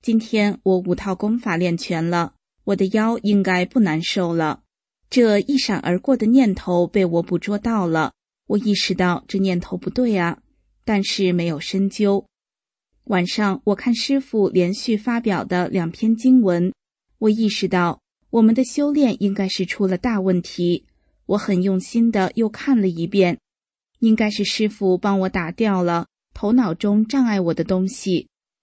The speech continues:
我一下看懂了发生了什么。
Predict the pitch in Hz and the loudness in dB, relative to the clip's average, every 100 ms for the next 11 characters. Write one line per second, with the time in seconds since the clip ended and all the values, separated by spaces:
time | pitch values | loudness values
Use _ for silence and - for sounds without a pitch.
0 | _ 220 202 190 190 240 202 - - 269 | _ 0 2 2 -2 0 -2 -4 -2 0
1 | 226 185 - 170 175 - - 185 - 185 | 0 -2 -2 -2 -4 -6 -8 -8 -6 -4
2 | 175 - 170 165 165 | -4 -6 -4 -2 -4